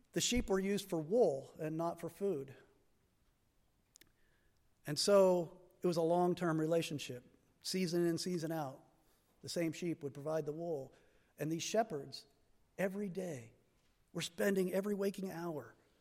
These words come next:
with these sheep. And they knew them. That's why they could call them by name. And they did have names for them. I don't know, floppy ears, brown nose, I don't know, whatever they called them.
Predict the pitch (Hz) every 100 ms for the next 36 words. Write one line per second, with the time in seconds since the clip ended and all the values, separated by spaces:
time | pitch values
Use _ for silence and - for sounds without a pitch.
0 | _ _ _ 175 - 190 170 - 196 143
1 | - - - - _ _ _ _ _ 233
2 | 254 247 285 262 185 247 269 240 220 226
3 | 202 - 226 226 196 202 202 226 262 143
4 | 131 156 226 302 320 269 277 349 - 151
5 | 127 117 113 _ _ _ _ _ _ 147
6 | 254 156 185 180 - 170 185 175 180 190
7 | 185 143 151 180 180 196 170 226 254 220
8 | 220 185 233 233 220 220 220 165